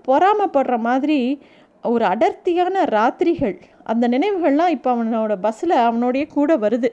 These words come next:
விடிய விடிய கூத்து நடக்கும். மறக்க முடியாத கதை, அ, கதை அதெல்லாம். கூத்து முடிய காலை பத்து, பதினோரு மணி கூட ஆகும்.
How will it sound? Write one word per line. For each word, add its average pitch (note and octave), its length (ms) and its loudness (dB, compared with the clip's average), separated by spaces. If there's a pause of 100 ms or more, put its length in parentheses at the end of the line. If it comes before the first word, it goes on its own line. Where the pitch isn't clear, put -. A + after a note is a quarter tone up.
(500)
விடிய F#4+ 340 2
விடிய G4+ 200 0
கூத்து F4+ 280 -2
நடக்கும். A3+ 440 -4 (440)
மறக்க F4+ 420 0
முடியாத F4+ 420 2
கதை, A#3 320 -2 (260)
அ, A3 320 0
கதை A#3+ 340 2
அதெல்லாம். G#3 440 0 (680)
கூத்து G#4 340 2
முடிய E4+ 380 4
காலை D4+ 340 2
பத்து, D#4+ 400 -2
பதினோரு D4+ 560 2
மணி C4 220 0
கூட F4 200 -2
ஆகும். B3 380 0